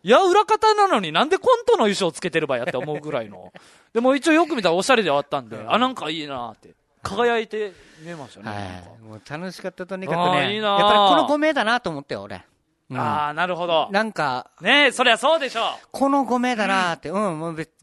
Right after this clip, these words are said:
Speaker 2: 全然もう知ったことかと、来てたら全然もう逆だったな、<laughs> 多分。え、知ったこと来たらもう全然もう。
Speaker 1: いや、知ったこと来たらね、またいっそいいっすよ。
Speaker 2: <laughs>
Speaker 1: またいいよ。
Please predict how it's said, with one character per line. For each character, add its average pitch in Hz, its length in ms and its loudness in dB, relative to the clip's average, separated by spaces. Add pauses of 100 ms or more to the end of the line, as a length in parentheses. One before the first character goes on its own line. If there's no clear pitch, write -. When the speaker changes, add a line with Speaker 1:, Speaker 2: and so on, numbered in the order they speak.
(140)
Speaker 2:
全 170 240 -8
然 214 120 -6
も 170 120 -4
う 131 40 -8
知 - 100 -16
っ - 100 -18
た 233 80 -8
こ 269 100 -8
と 254 100 -10
か 180 100 -6
と、 139 180 -12 (120)
来 - 120 -20
て 160 80 -12
た 127 60 -10
ら 113 60 -12
全 190 300 -10
然 240 220 -6
も 131 220 -8
う 120 120 -14 (400)
逆 - 160 -4
だ 147 80 -8
っ - 60 -10
た 110 120 -12
な、 151 200 -8
<laughs> - 20 -20
多 135 80 -14
分。 120 240 -18 (400)
え、 139 100 -14
知 - 60 -18
っ - 40 -20
た - 140 -14
こ 190 100 -14
と 185 100 -12
来 - 80 -18
た - 80 -10
ら 151 80 -14
も 135 80 -14
う - 20 -16
全 196 380 -14
然 - 20 -20
も 208 60 -10
う。 214 40 -6
Speaker 1:
い - 20 -4
や、 220 80 2
知 208 120 -6
っ - 140 -10
た 359 100 2
こ 330 100 2
と 285 120 2
来 - 80 -16
た 233 80 2
ら 165 100 0
ね、 117 160 -12
ま 131 220 -10
た 175 100 -12
い 175 60 -8
っ - 20 -12
そ 170 160 -14
い 143 120 -14
い - 20 -20
っ 127 40 -20
す - 100 -20
よ。 - 60 -20 (440)
Speaker 2:
<laughs> - 340 -8
Speaker 1:
ま 202 200 -6
た 277 180 -4
い 285 160 -4
い 254 40 -6
よ。 190 200 -6